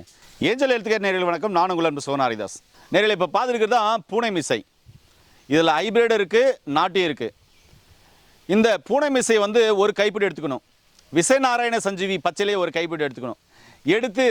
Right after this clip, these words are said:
ரெண்டுத்தையும் நல்லா இடிச்சு, ஒரு இருநூறு எம் எல் தண்ணி ஊத்தி கொதிக்க வச்சு, நூறு எம் எல் சுண்ட வச்சு, அது ஒரு ஃப்ளாஸ்கில் ஊத்தி வச்சுக்கோங்க. அப்பப்ப, அப்ப, அப்பப்ப, அப்பப்ப பார்த்தீங்கன்னாக்கா, ஒரு இருபது, இருபது எம் எல், இருபது, இருபது எம் எல் தொடர்ந்து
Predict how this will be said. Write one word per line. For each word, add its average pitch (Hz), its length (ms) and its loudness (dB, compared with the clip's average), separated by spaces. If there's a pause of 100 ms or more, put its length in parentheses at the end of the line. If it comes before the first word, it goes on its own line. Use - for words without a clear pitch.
ரெண்டுத்தையும் 208 460 -2
நல்லா 208 120 0 (100)
இடிச்சு, 202 300 -2 (1160)
ஒரு 190 120 0 (380)
இருநூறு 240 300 0
எம் 240 100 -2
எல் 240 140 -4
தண்ணி 214 180 -2
ஊத்தி 202 160 -4 (100)
கொதிக்க 202 240 -4
வச்சு, 190 180 -6 (120)
நூறு 208 180 2
எம் 202 100 -2
எல் 208 160 -2
சுண்ட 190 220 -6
வச்சு, 156 220 -4 (520)
அது 175 160 2
ஒரு 175 120 -4
ஃப்ளாஸ்கில் 202 380 0
ஊத்தி 175 160 0
வச்சுக்கோங்க. 127 340 -4 (1000)
அப்பப்ப, 240 380 -2
அப்ப, 196 200 -2
அப்பப்ப, 226 280 -2 (120)
அப்பப்ப 220 340 -2
பார்த்தீங்கன்னாக்கா, 202 500 0
ஒரு 180 120 0 (300)
இருபது, 185 240 4
இருபது 165 220 4
எம் 170 120 0
எல், 175 140 0
இருபது, 170 240 2
இருபது 156 200 2
எம் 156 100 0
எல் 175 200 0
தொடர்ந்து 180 440 -2